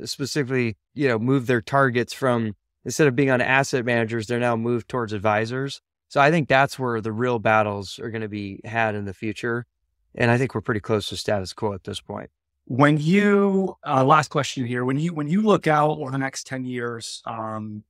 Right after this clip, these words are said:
Speaker 2: do you think the industry will be more or less dominated by larger firms? And I guess what other things do you see sort of coming on the horizon, changing in the E T F landscape?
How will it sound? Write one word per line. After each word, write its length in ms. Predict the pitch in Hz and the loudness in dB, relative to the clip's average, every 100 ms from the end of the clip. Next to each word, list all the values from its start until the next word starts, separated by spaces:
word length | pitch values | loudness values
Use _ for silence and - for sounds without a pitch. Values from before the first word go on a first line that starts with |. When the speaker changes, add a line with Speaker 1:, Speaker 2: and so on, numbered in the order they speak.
| _ _ _ - | _ _ _ -10
Speaker 2:
do 100 | 127 | -2
you 200 | 139 180 | 2 2
think 380 | 156 165 156 143 _ _ _ _ | 2 2 2 0 _ _ _ _
the 640 | 120 127 127 123 120 117 - - | 2 4 6 4 2 -2 -8 -2
industry 420 | 135 135 - 147 | 2 2 4 2
will 140 | 131 | 4
be 160 | 113 120 | 4 4
more 280 | 120 127 139 | 6 6 6
or 60 | |
less 220 | 131 123 - | 6 4 4
dominated 600 | 123 120 120 123 117 107 | 2 2 0 -6 -6 2
by 420 | 117 110 107 104 _ _ _ - | 4 6 4 -2 _ _ _ 0
larger 360 | 127 147 156 | 4 6 4
firms? 420 | 170 196 208 196 | -2 -2 0 0
And 160 | 135 131 | 0 -2
I 60 | 131 | -2
guess 200 | 139 - | -4 -4
what 180 | 127 147 | 0 2
other 360 | 147 139 127 117 _ _ | 2 2 0 -2 _ _
things 240 | - 131 117 | -4 -2 -2
do 100 | 127 | -4
you 100 | 123 | -4
see 380 | - 123 113 113 _ | -4 -4 -6 -12 _
sort 260 | - 123 | -2 -2
of 80 | 101 | -2
coming 280 | - 127 120 | 2 2 4
on 120 | 113 | 2
the 80 | 113 | 0
horizon, 520 | 110 110 107 110 107 | 2 4 4 2 -2
changing 500 | 101 113 113 104 104 | -2 -2 -2 -4 -8
in 100 | 113 | -6
the 80 | 107 | -4
E 100 | 107 | -4
T 120 | 107 | -2
F 140 | 107 - | -2 -2
landscape? 420 | 101 92 - | -6 -6 -8